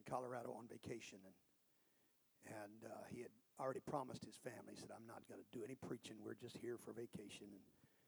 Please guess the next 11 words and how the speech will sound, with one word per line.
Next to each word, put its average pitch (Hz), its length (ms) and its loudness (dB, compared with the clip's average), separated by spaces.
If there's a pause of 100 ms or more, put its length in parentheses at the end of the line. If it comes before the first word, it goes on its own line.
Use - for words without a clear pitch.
(420)
and, 113 460 0
um, 110 240 0 (960)
but - 160 -4
then 135 240 6
one 135 180 4
night 123 280 2
while 120 180 2
they 113 100 -2
were 110 140 -2
there, 113 340 -4 (180)
God 104 120 -4